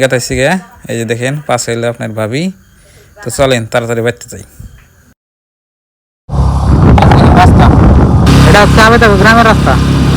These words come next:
আবেদাগো এনদে আপনার এই যে ইট ভাটা আছে, এই যে দেখেন। মানে ইটা যে বানায়, ওখানে ইট ভাটা আছে, দেখেন।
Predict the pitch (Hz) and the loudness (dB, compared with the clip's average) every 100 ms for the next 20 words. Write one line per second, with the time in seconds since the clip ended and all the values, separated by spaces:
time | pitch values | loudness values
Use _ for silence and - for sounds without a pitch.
0 | - - - - - - - - - 170 | 2 4 4 4 4 4 4 4 4 4
1 | 208 233 220 226 233 240 254 233 220 214 | 4 4 4 4 4 4 4 2 0 2
2 | 220 214 202 - - - - - - 254 | 2 2 2 2 2 0 2 2 2 2
3 | 285 247 196 190 170 165 - - - - | 4 4 4 2 2 2 2 2 2 2
4 | - - - - - - - - - - | 2 2 2 2 2 2 2 2 2 2
5 | 139 165 220 208 170 190 175 214 - - | 2 4 4 4 2 2 2 2 2 2
6 | - - - - - - - - - 180 | 2 2 2 2 2 2 2 2 4 2
7 | 185 170 143 - - 135 | 2 2 2 2 4 4